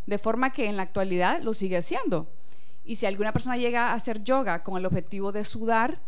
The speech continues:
y de, y de, y de bajar de peso, está bien, pero sucede muchas veces que les va gustando lo otro y se van quedando porque en-, encuentran que hay una, una, una, una búsqueda de la parte espiritual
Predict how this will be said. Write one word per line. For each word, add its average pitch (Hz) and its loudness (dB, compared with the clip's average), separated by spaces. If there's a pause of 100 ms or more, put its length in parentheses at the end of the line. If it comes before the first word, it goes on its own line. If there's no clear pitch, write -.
(300)
y - -2
de, 190 0
y 202 -2
de, 185 0
y 202 -2
de 185 0
bajar 185 0
de 208 -2
peso, 240 0 (320)
está 185 0
bien, 226 2
pero 190 2
sucede 214 0
muchas 254 2
veces 277 2
que 202 0
les 175 0
va 175 2
gustando 240 2
lo 180 2
otro 220 0 (460)
y 202 -2
se 214 0
van 185 -2
quedando 240 0
porque - 2
en-, 180 -2
encuentran 240 2
que - 0
hay 190 2
una, 233 0
una, 202 0 (720)
una, 214 0
una 214 0
búsqueda 240 2
de 202 0
la 170 0
parte 190 0
espiritual 254 2